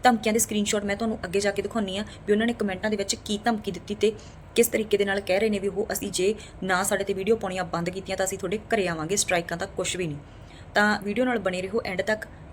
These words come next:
ਇਹ ਚੀਜ਼ ਦੇਖਣ ਦੇ ਲਈ। ਹਾਂਜੀ, ਸਤਿ ਸ਼੍ਰੀ ਅਕਾਲ ਜੀ, ਉਮੀਦ ਹੈ ਸਾਰੇ ਜਣੇ ਠੀਕ ਠਾਕ ਹੋਵੋਗੇ। ਤਾਂ ਸਟਾਰਟ ਕਰਦੇ ਹਾਂ ਆਪਾਂ ਅੱਜ ਦੀ ਨਿਊ ਵੀਡੀਓ। ਤਾਂ ਹੁਣ ਜਿਹੜੇ ਰੋਸਟਰਸ ਭੈਣ ਭਰਾ ਨੇ ਮੇਰੇ, ਹਨਾ, ਉਹਨਾਂ ਨੂੰ ਜਿਹੜਾ ਹੈਗਾ ਹੁਣ ਟਾਰਗੇਟ ਕੀਤਾ ਜਾ ਰਿਹਾ ਵਲੌਗਰਸ ਵੱਲੋਂ, ਕੁਛ ਕੁ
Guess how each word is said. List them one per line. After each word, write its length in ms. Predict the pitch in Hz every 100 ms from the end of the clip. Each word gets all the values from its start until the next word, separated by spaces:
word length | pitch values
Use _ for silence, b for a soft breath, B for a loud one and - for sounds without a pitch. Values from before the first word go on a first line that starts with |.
| -
ਇਹ 80 | 208
ਚੀਜ਼ 200 | 220 208
ਦੇਖਣ 240 | 175 -
ਦੇ 140 | 156 147
ਲਈ। 100 | 135 - - - - - _ _ 220
ਹਾਂਜੀ, 180 | 240
ਸਤਿ 180 | 285 247
ਸ਼੍ਰੀ 160 | 226 254
ਅਕਾਲ 220 | 254 240
ਜੀ, 120 | 254
ਉਮੀਦ 260 | 240 220 214
ਹੈ 60 |
ਸਾਰੇ 220 | 220 220 220
ਜਣੇ 180 | 233 226
ਠੀਕ 140 | 226 -
ਠਾਕ 220 | 214 220
ਹੋਵੋਗੇ। 280 | 208 214 240 -
ਤਾਂ 80 |
ਸਟਾਰਟ 340 | 214 - 208 202
ਕਰਦੇ 240 | 214 208
ਹਾਂ 60 | 214
ਆਪਾਂ 180 | 214 196
ਅੱਜ 120 | -
ਦੀ 100 | 233
ਨਿਊ 160 | 208
ਵੀਡੀਓ। 260 | 196 170 156 156 B B B B -
ਤਾਂ 100 | 277
ਹੁਣ 180 | 254 240
ਜਿਹੜੇ 400 | 240 262 294 - 214
ਰੋਸਟਰਸ 720 | 208 202 - 247 240 247 233 - - -
ਭੈਣ 180 | 254 240
ਭਰਾ 240 | 240 233
ਨੇ 100 | 214
ਮੇਰੇ, 240 | 185 175
ਹਨਾ, 200 | 185 214 247 - - - 240
ਉਹਨਾਂ 220 | 240 302
ਨੂੰ 300 | 294 269 254
ਜਿਹੜਾ 240 | 233 254
ਹੈਗਾ 300 | 240 208 233
ਹੁਣ 240 | 233 208 247 B B B B - - - - - - - -
ਟਾਰਗੇਟ 360 | 226 202 208 208
ਕੀਤਾ 280 | 208 -
ਜਾ 200 | 202 190
ਰਿਹਾ 200 | 175 185
ਵਲੌਗਰਸ 500 | 202 190 165 156 156
ਵੱਲੋਂ, 200 | 156 147
ਕੁਛ 260 | 147 262
ਕੁ 80 | 269